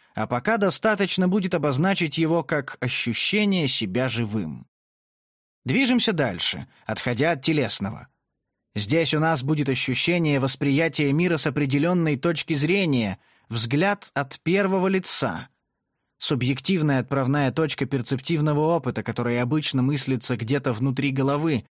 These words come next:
сразу за лбом, на оси между глазами. Наилучшей иллюстрацией этого перспективистского «я»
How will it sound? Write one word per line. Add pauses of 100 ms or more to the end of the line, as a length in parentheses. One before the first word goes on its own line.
(120)
сразу
за
лбом, (200)
на
оси
между
глазами. (920)
Наилучшей
иллюстрацией
этого
перспективистского
«я»